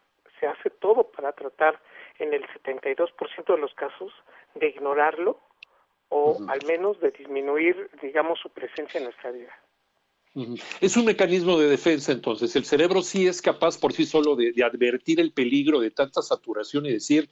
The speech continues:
Speaker 2: "Me desconecto, hasta aquí".
Speaker 1: Totalmente. Y lo hacemos de
Speaker 2: Ujú.
Speaker 1: tal fuerza que entre los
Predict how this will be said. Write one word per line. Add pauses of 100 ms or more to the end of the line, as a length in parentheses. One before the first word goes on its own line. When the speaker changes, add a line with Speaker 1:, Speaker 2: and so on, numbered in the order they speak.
(340)
Speaker 2:
"Me
desconecto,
hasta
aquí". (560)
Speaker 1:
Totalmente. (500)
Y
lo
hacemos
de
Speaker 2:
Ujú.
Speaker 1:
tal (300)
fuerza (540)
que
entre
los